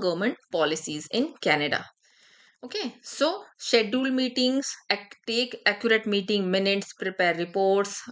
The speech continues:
and other written material and briefing documents for internal and external stakeholders. Then you have to research and develop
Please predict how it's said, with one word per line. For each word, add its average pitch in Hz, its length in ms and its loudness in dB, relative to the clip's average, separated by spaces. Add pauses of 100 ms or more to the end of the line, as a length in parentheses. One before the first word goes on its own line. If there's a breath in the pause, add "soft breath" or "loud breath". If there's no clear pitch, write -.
and 180 340 -8
other 185 260 4
written 185 460 2
material 175 480 2
and 190 240 4
briefing 180 320 0
documents 180 580 0 (360 loud breath)
for 185 180 -4
internal 185 480 -2
and 208 200 2
external 196 480 -2
stakeholders. - 760 -4 (460 soft breath)
Then 254 260 -6
you 233 100 -6
have 185 180 -4
to 185 80 -4
research 226 460 0 (120)
and 180 200 0
develop 180 380 2